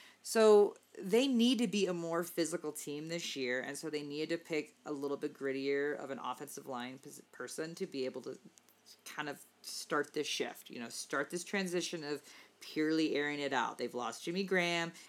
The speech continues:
They don't have great wide receivers. They're losing their air options. They have to start running the ball, and they have to protect Brees. So, I mean, that kind of is what it is. I was a little surprised to see they did not pick up another tight end.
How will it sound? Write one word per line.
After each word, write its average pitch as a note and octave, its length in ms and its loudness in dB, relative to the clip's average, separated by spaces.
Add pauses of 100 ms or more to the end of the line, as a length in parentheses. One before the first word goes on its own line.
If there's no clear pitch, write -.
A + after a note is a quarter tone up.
(180)
They C3 120 0
don't C3 200 0
have E3 180 -2
great E3+ 200 4
wide E3+ 180 4
receivers. D3+ 720 2
They're C3 200 -2
losing D#3+ 420 0
their F3+ 200 -2
air E3+ 220 0
options. C#3 540 -2
They B2 160 -2 (160)
have B2+ 360 2
to F#3 280 -4 (100)
start - 380 -2
running C#3 340 -2
the C#3+ 100 -4
ball, A2+ 360 -4
and A2+ 100 -8
they B2 40 -6
have A#2+ 160 -8
to - 60 -20
protect - 400 -10
Brees. - 260 -12 (340)
So, D3+ 80 -6
I C#3 140 -4
mean, C3+ 140 -6
that C3 180 -8
kind C3 120 -6
of A#2+ 100 -8
is A#2 160 -4
what A2+ 100 -8
it A2 120 -10
is. G#2+ 340 -6 (480)
I A3 100 10
was D4+ 240 4
a G4 40 8
little E4+ 240 8
surprised A#3 400 4
to - 40 -2
see A#3 60 0
they G3+ 120 4
did G3 120 2
not F#3+ 200 0
pick F#3 220 -4
up C4+ 260 4
another C#3+ 260 -2
tight A#2+ 300 -4
end. A2 320 -8